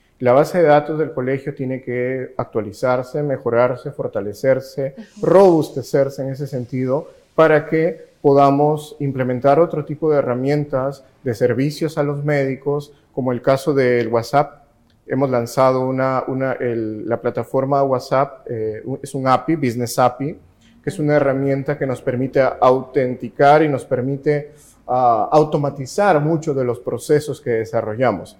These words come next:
Speaker 2: Ok.
Speaker 1: Digamos que estamos alimentando una especie de bot WhatsApp
Speaker 2: Ujú.
Speaker 1: para que en un futuro, pues, tengamos una respuesta veinticuatro siete con la diferente información que
Speaker 2: Ujú.
Speaker 1: estamos desarrollando, que estamos recibiendo,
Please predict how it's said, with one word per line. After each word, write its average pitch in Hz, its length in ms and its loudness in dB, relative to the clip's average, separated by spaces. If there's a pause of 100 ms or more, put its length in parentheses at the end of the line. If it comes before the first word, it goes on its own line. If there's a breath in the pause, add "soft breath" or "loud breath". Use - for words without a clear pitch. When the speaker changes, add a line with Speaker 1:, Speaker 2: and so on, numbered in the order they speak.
Speaker 2:
Ok. 196 440 -16
Speaker 1:
Digamos 143 440 2
que 151 80 -12
estamos 147 340 -4
alimentando 135 580 0
una 135 160 -2
especie 135 440 -4
de 123 140 2
bot 135 440 0 (260)
WhatsApp 127 640 -2
Speaker 2:
Ujú. 214 240 -14
Speaker 1:
para 131 240 4
que 135 60 -4
en 131 100 -4
un 143 100 -4
futuro, 147 460 -4
pues, 147 400 -4 (240)
tengamos 139 640 2
una 147 160 2
respuesta 147 520 0
veinticuatro 135 560 -4
siete 147 540 -4
con 139 180 -4
la 131 100 -2
diferente 127 640 -4
información 127 760 -6
que - 180 -20
Speaker 2:
Ujú. - 160 -12
Speaker 1:
estamos 131 340 0
desarrollando, 131 800 -2
que - 80 -14
estamos 123 300 -6
recibiendo, 135 800 -4